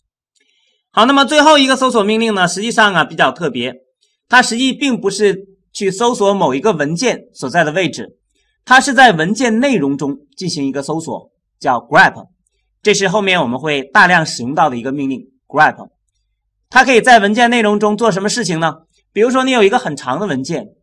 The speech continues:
这个文件里面呢，可能有好多行，但是你只想找某一个关键词所在的行。比如说像我们现在啊，打开一个系统文件，如果我们只想找某一个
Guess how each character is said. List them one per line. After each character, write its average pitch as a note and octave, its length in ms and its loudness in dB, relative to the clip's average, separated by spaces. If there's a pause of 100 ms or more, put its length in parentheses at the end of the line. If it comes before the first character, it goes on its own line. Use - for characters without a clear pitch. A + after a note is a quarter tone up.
(1300)
这 B3+ 160 -4
个 A#3 80 0
文 G3 120 0
件 A3+ 200 0
里 E3 80 -4
面 C#3 160 -4
呢， C#3 160 -2 (580)
可 - 80 -8
能 G3+ 100 -2
有 B3 60 0
好 A#2 200 -2
多 F3+ 120 -6
行， A2+ 360 -8 (560)
但 C4+ 140 4
是 C4 120 0
你 C#4 140 2
只 C#4 180 -2
想 C4+ 200 4
找 B3 180 6
某 F3+ 220 2
一 D3+ 60 -2
个 A#3+ 140 0
关 A3+ 240 0
键 A3+ 180 -4
词 E3 240 -8
所 C#3 160 -8
在 D#3+ 140 -2
的 C#3 80 -4
行。 A2+ 340 -10 (640)
比 C#3 120 -8
如 B2 140 -6
说 D3+ 320 -2 (180)
像 D#3+ 320 0 (540)
我 C#3 100 -10
们 D3+ 120 -4
现 F#3 180 -8
在 F#3 240 4
啊， C3 160 0 (200)
打 C3+ 140 -2
开 E3+ 180 -2
一 E3+ 80 -4
个 E3+ 120 -6
系 F3 140 -10
统 D3+ 140 -8
文 B2+ 140 -6
件， E3+ 220 -6 (1700)
如 G3 180 -2
果 A3+ 140 0
我 F#3+ 60 2
们 D#3 180 -2
只 G#3+ 120 -8
想 G#3 220 0
找 G3 200 4
某 C3 300 -2
一 - 100 -8
个 A3 340 -2